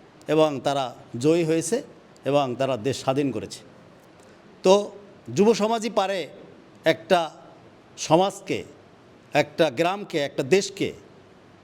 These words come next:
একটা ধারায় নিয়ে আসতে পারে, ভালো একটা ধারায় তারা নিয়ে আসতে পারে, যদি তারা সচেতন থাকে। আমাদের দেশে যুব সমাজ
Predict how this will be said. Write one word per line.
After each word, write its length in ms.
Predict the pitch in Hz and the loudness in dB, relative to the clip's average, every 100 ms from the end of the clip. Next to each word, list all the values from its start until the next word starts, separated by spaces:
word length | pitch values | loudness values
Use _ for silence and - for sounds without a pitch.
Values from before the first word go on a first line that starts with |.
| - - - - - - - - - - | -20 -20 -20 -20 -20 -20 -20 -20 -20 -4
একটা 240 | 151 - | -4 0
ধারায় 340 | 147 113 165 165 | -2 2 0 0
নিয়ে 180 | 151 139 | -2 -4
আসতে 220 | - 117 | -4 -8
পারে, 160 | 90 80 - - - - - - - - | -8 -10 -18 -20 -20 -20 -20 -20 -18 -6
ভালো 220 | 120 170 | 2 4
একটা 200 | 202 196 | 4 -2
ধারায় 280 | 143 147 170 | -4 -4 -2
তারা 180 | 156 147 | -2 -4
নিয়ে 180 | 147 156 | -2 -2
আসতে 220 | 143 131 | -4 -4
পারে, 240 | 120 139 208 - - - | -2 -4 -6 -20 -20 -8
যদি 220 | 123 170 180 | 2 2 4
তারা 180 | 175 | 2
সচেতন 440 | 151 156 156 135 113 | 0 -4 -4 -4 -4
থাকে। 240 | 98 - - - - - - - - - - - - - - - - - - - - - - - - - | -4 -10 -16 -20 -20 -20 -20 -20 -20 -20 -20 -20 -20 -20 -20 -20 -20 -20 -20 -20 -20 -20 -20 -20 -20 -4
আমাদের 560 | 139 196 208 226 220 - - - - - - - | 4 4 4 0 -4 -16 -20 -20 -20 -20 -20 -10
দেশে 440 | 139 190 - 202 185 - 139 | 4 4 4 0 -2 -10 -2
যুব 180 | 170 175 | 0 0
সমাজ 540 | 175 175 165 - - | 0 0 -2 -8 -14